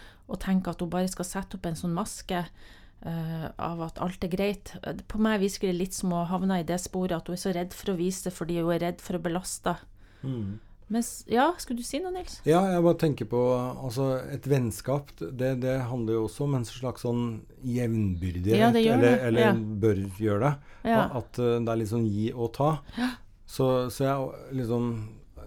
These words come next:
Speaker 2: det første jeg hadde tenkt på, eh, hvis jeg var henne da, innsenderen, er, hva er det hun føler at hun bringer inn
Speaker 1: Mm.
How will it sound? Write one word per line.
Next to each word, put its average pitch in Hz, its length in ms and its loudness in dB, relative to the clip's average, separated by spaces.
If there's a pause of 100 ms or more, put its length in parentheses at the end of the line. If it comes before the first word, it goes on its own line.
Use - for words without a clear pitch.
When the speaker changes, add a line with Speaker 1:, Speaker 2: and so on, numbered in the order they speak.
(120)
Speaker 2:
det 123 120 -8
første 120 260 -2
jeg 107 80 0
hadde 101 140 -4
tenkt 104 200 -2
på, 123 160 0
eh, 117 400 -6
hvis 110 160 -4
jeg 110 80 -2
var 113 80 -2
henne 107 240 -2
da, 131 100 -2 (140)
innsenderen, 107 1200 -4
er, 117 240 -6 (460)
hva 117 220 4 (220)
er 107 100 4
det 127 100 4 (840)
hun 117 300 2
føler 107 400 0
at - 120 -8 (120)
hun 110 260 2
bringer 117 360 2
inn 120 340 -2 (160)
Speaker 1:
Mm. 214 420 2